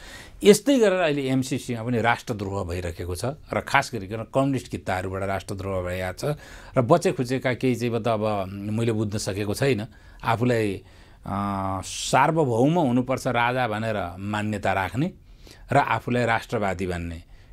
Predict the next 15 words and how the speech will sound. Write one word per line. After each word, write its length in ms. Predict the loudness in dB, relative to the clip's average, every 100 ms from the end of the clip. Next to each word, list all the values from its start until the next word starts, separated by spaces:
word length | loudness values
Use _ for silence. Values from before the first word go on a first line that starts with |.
| 0
फेरि 140 | 2 4
कस्तो 260 | 0 0 0
राष्ट्रवादी 580 | 0 0 0 0 0
भने 320 | -2 -2 -2 -2 -10 -20 -20 -20 -20 -20 -20 -20 -20 0
यस्तो 480 | 8 8 6 4 6
नेपालको 560 | 6 4 0 0 0 -4
परिघटनालाई 1300 | 2 6 6 6 2 -2 -2 -2 -4 -6 -10 -14 -8
चाहिँ 260 | -6 -6
समर्थन 540 | -2 2 4 4 2 2
गर्ने, 300 | 0 0 -2
जुन 240 | 2 2
परिघटनाले 800 | 4 2 2 0 0 -2 2 0 -2 -12 -10
जनताको 640 | 4 6 6 2 0 0
सार्वभौम 680 | -2 2 2 2 2 2 0
अधिकारलाई 600 | 0 0 2 2 0 -2